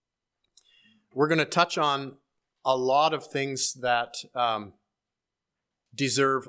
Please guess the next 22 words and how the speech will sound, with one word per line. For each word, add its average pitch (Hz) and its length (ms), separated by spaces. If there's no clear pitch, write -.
a 117 120
lot 120 500
more 117 320
time. 104 440
But 135 140
I 139 100
want 175 400
to 151 380
plant 170 420
the 170 60
seeds 190 600
in 151 200
our 135 160
mind 127 600
of 135 220
what's 156 440
happening 175 480
in 143 100
the 135 80
story 135 360
of 123 120
Joseph. 117 400